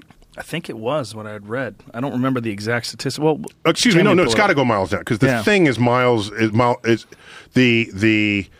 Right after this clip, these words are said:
Speaker 2: the asteroid itself was the size of Mount Everest. So the asteroid itself is, like, five miles across. So it, it, it's, it's deep. No, you just don't mess with this. By the way, the crater in Arizona,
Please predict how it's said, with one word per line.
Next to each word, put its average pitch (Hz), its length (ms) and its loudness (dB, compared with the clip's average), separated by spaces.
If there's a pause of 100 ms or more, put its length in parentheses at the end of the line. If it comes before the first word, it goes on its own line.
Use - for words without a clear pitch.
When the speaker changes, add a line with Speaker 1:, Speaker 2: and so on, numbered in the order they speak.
(260)
Speaker 2:
the 117 160 2
asteroid 151 400 0
itself 120 540 0
was 110 140 0
the 98 80 -2
size 110 340 0
of 101 40 0
Mount 90 200 2
Everest. 117 420 -2 (240)
So 117 300 2
the 104 180 0
asteroid 139 200 0
itself 117 180 2
is, 101 100 -2
like, 98 140 -2
five 110 260 0
miles 87 320 0
across. - 460 -6 (260)
So 107 680 2
it, 113 160 -6
it, 120 220 -4
it's, 139 260 -2
it's 123 220 0
deep. 170 320 0
No, 151 140 4
you 143 120 -2
just 165 200 -2
don't 151 160 2
mess 190 180 2
with - 100 -4
this. 170 100 -4 (120)
By 220 100 2
the 240 80 2
way, 190 60 6
the 143 60 2
crater 208 340 0
in 147 80 0
Arizona, 139 640 0